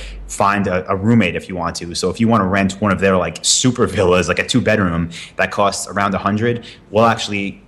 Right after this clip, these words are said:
try to pair you up with someone or give you the option to connect with other members. So you could have one of these, like, basically apartments for a week for a really good price if you get a roommate. So you can have that option too if you want it.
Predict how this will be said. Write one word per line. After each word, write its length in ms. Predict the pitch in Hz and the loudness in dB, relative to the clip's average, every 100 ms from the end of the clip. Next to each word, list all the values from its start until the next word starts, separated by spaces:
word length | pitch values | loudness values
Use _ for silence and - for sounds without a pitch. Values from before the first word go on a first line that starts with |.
| - | -8
try 180 | - 117 | -2 -2
to 60 | |
pair 220 | - 113 | -2 -2
you 160 | 101 95 | 0 0
up 100 | 95 | -2
with 80 | 87 | -4
someone 300 | - 92 85 | -2 0 0
or 80 | 85 | -2
give 180 | 107 | 0
you 80 | 98 | 0
the 120 | 87 | 2
option 300 | 85 90 - 92 | 2 0 -2 -2
to 180 | 92 | -2
connect 320 | 85 98 95 101 | -2 -2 -2 -2
with 100 | 92 | -4
other 160 | 85 | -2
members. 380 | 85 87 80 80 | -2 -2 -2 -4
So 80 | 90 | -6
you 60 | |
could 120 | 82 - | -6 -2
have 320 | 92 85 - | -2 -2 -2
one 80 | 95 | -4
of 100 | 82 | -2
these, 200 | 90 87 | -4 -4
like, 240 | 85 - - - | -4 -8 -20 -6
basically 320 | - 147 143 117 | 0 0 0 -2
apartments 500 | - 98 87 82 - | 0 0 0 -6 -6
for 140 | 90 | -4
a 80 | 80 | -2
week 280 | 82 80 - - - | -4 -8 -14 -20 -10
for 280 | - 98 92 | 0 4 4
a 80 | 90 | 2
really 220 | 98 101 | 2 2
good 140 | 95 90 | 2 0
price 280 | - 90 - | 0 0 0
if 120 | 92 | -2
you 40 | |
get 140 | 90 87 | 0 0
a 20 | |
roommate. 460 | 87 90 78 - | 0 0 -2 -4
So 300 | - 107 87 - - - | -6 -2 -4 -6 -20 -8
you 80 | 98 | -2
can 80 | 98 | 0
have 160 | 101 | 2
that 140 | 98 92 | 2 2
option 240 | 90 92 | 0 -4
too 160 | 98 90 | -6 -6
if 80 | |
you 80 | 87 | -4
want 240 | 87 82 | -4 -2
it. 100 | 76 | -4